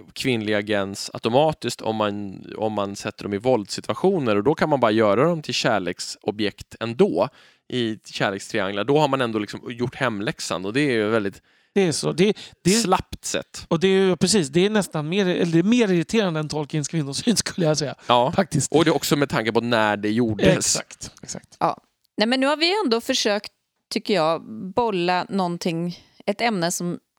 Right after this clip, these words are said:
Speaker 3: kan vara ganska känsligt och vi har försökt göra det med respekt. Eh, både mot, mot oss själva och mot
Speaker 1: Olika sätt att se på det här
Speaker 3: och det,
Speaker 1: ämnet.
Speaker 3: och, ja, men precis. Det, det här är ju, eh,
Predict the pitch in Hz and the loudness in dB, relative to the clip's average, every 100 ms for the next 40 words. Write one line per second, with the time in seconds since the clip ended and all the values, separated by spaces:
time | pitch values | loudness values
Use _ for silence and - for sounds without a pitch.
0 | - 165 180 254 269 262 247 - 233 - | -6 -4 -2 -2 -2 -2 -2 -2 -2 -2
1 | 240 294 - - - 196 - - - 190 | -4 -6 -12 -12 -4 -4 -6 -12 -4 -4
2 | 185 190 180 - 165 151 151 147 156 - | -2 -4 -4 -2 -2 0 -2 -2 -2 -4
3 | 170 - - - - _ _ _ _ _ | -6 -10 -14 -14 -16 _ _ _ _ _
4 | _ 180 175 170 170 170 165 170 165 196 | _ -4 -2 0 0 0 0 -2 -2 -2
5 | 190 175 170 170 170 - - - - _ | 0 0 -2 -2 -4 -10 -12 -12 -14 _
6 | _ _ _ _ _ _ _ _ - - | _ _ _ _ _ _ _ _ -20 -16
7 | - 175 190 165 - 190 156 147 170 190 | -8 -6 -4 -6 -2 -2 -2 -2 -2 -2
8 | 190 - 170 170 165 165 160 - - - | -2 -2 -2 -2 -4 -6 -8 -12 -20 -20
9 | _ _ _ _ - 135 117 123 - 113 | _ _ _ _ 2 2 2 2 0 -2
10 | 107 - 151 135 131 113 107 117 113 139 | -2 0 0 2 4 4 6 4 4 2
11 | 143 - 247 262 277 302 285 311 285 196 | 0 2 0 2 0 -2 -2 0 2 0
12 | 180 - - 226 214 214 226 240 254 254 | -2 -4 -2 -2 -2 -2 0 0 0 0
13 | 302 302 190 | 0 0 0